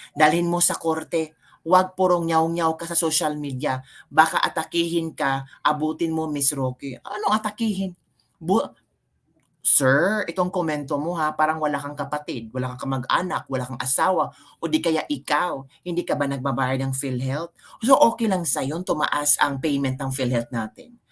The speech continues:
Wala kang problema. So, wala kang problema, itong ninety billion ay kukunin, kukunin ng ating gobyerno. At alam nyo ba, mga kabibig, kung saan napunta ang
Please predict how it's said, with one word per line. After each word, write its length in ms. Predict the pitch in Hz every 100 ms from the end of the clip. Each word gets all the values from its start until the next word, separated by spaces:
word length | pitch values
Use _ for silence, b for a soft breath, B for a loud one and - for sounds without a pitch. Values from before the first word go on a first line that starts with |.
| B
Wala 240 | 190 214
kang 80 | 214
problema. 480 | 208 175 165 165 196 240 240 _ B -
So, 320 | 233 214 -
wala 240 | 214 214
kang 160 | 202 190
problema, 480 | 185 143 151 165 175
itong 240 | 165 156
ninety 400 | 151 156 156 165
billion 640 | 127 151 160 165 139 139 139 B B
ay 80 | 160
kukunin, 480 | 170 170 160 151 -
kukunin 320 | 170 170 165 151
ng 80 |
ating 240 | 131 135 135
gobyerno. 560 | 123 131 123 127 143
At 240 | - 277 - -
alam 320 | 196 175 170
nyo 160 | 160
ba, 160 | 135 156
mga 320 | 175 151 131
kabibig, 400 | 131 123 120 135 135 _ _ _ _ _ _ _ - B B B
kung 240 | - 240 240
saan 400 | 226 - 214 220
napunta 640 | - 151 147 170 185 -
ang 400 | 151 135 131